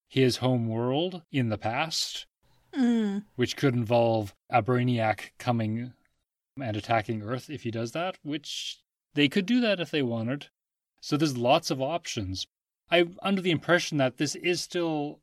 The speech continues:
Speaker 1: Brainy's brain. It just has his emotions turned off.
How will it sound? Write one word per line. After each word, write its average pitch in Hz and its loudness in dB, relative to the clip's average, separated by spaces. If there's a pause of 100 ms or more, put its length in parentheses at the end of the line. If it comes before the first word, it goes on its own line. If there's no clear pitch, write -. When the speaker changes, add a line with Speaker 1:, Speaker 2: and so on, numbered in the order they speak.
Speaker 1:
Brainy's 127 0 (200)
brain. 117 -2 (220)
It 151 4
just - -2
has 117 2
his 110 -4
emotions 101 -6
turned 90 -10
off. - -20